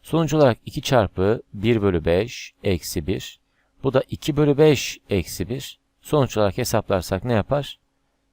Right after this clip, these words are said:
Eksi üç bölü beş aradığımız cevaptır. Yani aradığımız yanıt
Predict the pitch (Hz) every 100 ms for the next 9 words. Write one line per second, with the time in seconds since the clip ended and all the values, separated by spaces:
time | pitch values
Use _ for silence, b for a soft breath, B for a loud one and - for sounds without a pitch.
0 | - 113 - - 123 - 85 80 82 -
1 | 104 90 98 127 113 101 98 - 95 -
2 | _ _ _ _ 110 104 104 98 107 113
3 | 92 101 151